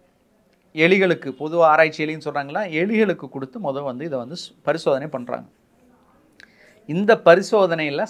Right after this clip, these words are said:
சக்சஸ்ஃபுல்லா வந்ததுக்கு பிறகு, இது சரியா வேலை செய்யுது, இது பெருசா இ-, பாதிப்பை ஏற்படுத்தல அப்படின்னு தெரிஞ்சதுக்கு பிறகு, இது ஒரு ரெண்டு, மூணு வருஷம் இது வந்து தொடர்ந்து நடக்கும்.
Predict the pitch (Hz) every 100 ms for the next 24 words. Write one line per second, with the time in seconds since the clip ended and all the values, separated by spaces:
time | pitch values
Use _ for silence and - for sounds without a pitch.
0 | - 139 - 165 - 151 151 135 123 127
1 | 135 127 - - - 113 113 151 147 127
2 | - 127 143 120 123 135 127 117 113 156
3 | 147 - 127 127 139 123 113 _ - 113
4 | 120 143 151 139 120 135 139 120 110 123
5 | 123 113 120 123 135 - 120 139 135 107
6 | 110 - - 127 151 151 120 170 _ _
7 | _ _ - 185 247 185 226 247 - 143
8 | 156 190 185 147 185 151 127 - 180 123
9 | 131 156 113 120 120 - - -